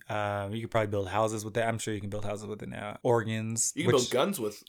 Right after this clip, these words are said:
Speaker 1: You can build
Speaker 2: three D printing,
Speaker 1: guns.
Speaker 2: yeah.
Speaker 1: Yeah, you can do all that shit. I think it's gonna be more mainstream. Everyone's gonna have one in their house, like a microwave.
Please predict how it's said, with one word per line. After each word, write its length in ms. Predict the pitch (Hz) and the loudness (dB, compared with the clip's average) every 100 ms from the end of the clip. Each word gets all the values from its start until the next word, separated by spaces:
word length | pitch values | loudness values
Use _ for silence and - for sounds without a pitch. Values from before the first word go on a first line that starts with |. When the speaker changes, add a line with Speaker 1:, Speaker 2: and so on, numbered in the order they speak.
| - - - | -20 -20 -6
Speaker 1:
You 40 | 113 | 0
can 80 | 117 | 4
build 180 | 123 | 4
Speaker 2:
three 80 | 110 | 4
D 40 | 113 | 4
printing, 220 | 117 117 | 2 0
Speaker 1:
guns. 100 | 107 | -4
Speaker 2:
yeah. 120 | 120 117 | -2 0
Speaker 1:
Yeah, 40 | |
you 80 | 117 | 0
can 100 | 131 | 2
do 180 | 120 117 | 4 6
all 140 | 113 | 6
that 140 | 110 107 | 4 0
shit. 340 | 117 113 113 | -2 0 0
I 60 | 120 | 0
think 140 | 135 | 2
it's 80 | 127 | 2
gonna 100 | 117 | 2
be 80 | 117 | 0
more 160 | 110 113 | 2 0
mainstream. 360 | 107 110 - 113 | 0 -4 -2 0
Everyone's 260 | 117 110 | 0 -2
gonna 140 | 110 101 | -2 0
have 180 | 107 | 0
one 100 | 110 | 0
in 60 | 107 | -2
their 100 | 101 | -4
house, 200 | 104 104 | -4 -4
like 100 | 101 | -4
a 20 | |
microwave. 440 | 98 98 98 - | -6 -6 -8 -10